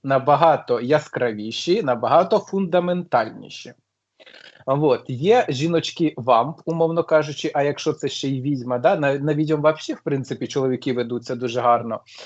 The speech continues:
А, вот, потому що там така енергія прям ключом.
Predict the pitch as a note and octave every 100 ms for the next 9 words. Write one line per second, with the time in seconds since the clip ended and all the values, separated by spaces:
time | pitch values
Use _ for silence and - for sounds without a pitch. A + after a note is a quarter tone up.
0 | - - - C3+ C3+ B2+ C#3+ - B2+ C3+
1 | B2+ B2 C3 A#2+ B2 C#3+ A#2+ G#2+ C3 C#3+
2 | C#3+ C3 C3 B2 - B2 A#2 A2 _ _
3 | _ - D3+ E3+ - B2 G#2+